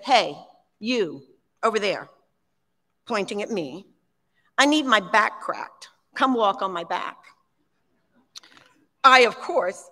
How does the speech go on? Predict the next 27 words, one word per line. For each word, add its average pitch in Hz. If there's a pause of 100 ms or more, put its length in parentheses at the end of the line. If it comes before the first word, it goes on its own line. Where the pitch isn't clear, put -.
hesitated, 202 (140)
not 254
knowing 233
if 190
he 214
was 180
serious. 175
I 196
just 240
met 302
the -
man. - (1400)
And 285
he 311
gave 320
me 330
that 277
classic 262
Mister 262
Graves 220
look 214
and 202
said, 196 (120)
"I'm 254
talking 320
to 254
you." -